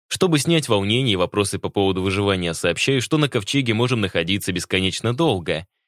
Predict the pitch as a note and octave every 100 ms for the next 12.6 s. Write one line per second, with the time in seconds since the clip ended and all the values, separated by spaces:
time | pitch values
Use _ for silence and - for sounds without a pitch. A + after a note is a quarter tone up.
0 | _ - - G3+ D#3+ - G#2+ A2+ G#2+ -
1 | G#2+ D#3 F3 B2 F#2 F2+ - D#2+ F#2 _
2 | _ _ - F3+ G3 B2 G2+ G2+ F#2+ _
3 | - G#2+ A#2 C#3 D#3 G2+ E2 D#2 _ _
4 | _ _ - G3+ A3+ D#3 A2+ A2 G#2+ G2
5 | G2 F2 G2 C#3+ D3 A2+ G2+ - C3 F#3
6 | E3+ C#3 C#3+ - B2+ A#2+ G2 F#2 F2 E2
7 | - F#2 F2+ A#2 C#3+ F2 C#2+ - _ _
8 | _ _ E3 G#3 A3 D3+ A2 A2 A#2 G2
9 | G2+ G#2+ F#2+ E2+ - F#2+ - G2 C3+ E3
10 | G2+ - F2+ E2+ F2+ _ - G#3+ G3+ -
11 | C#3 D#3 C#3+ - G2 - F2 F2 E2 -
12 | F#2+ A2 C3+ F#2+ D#2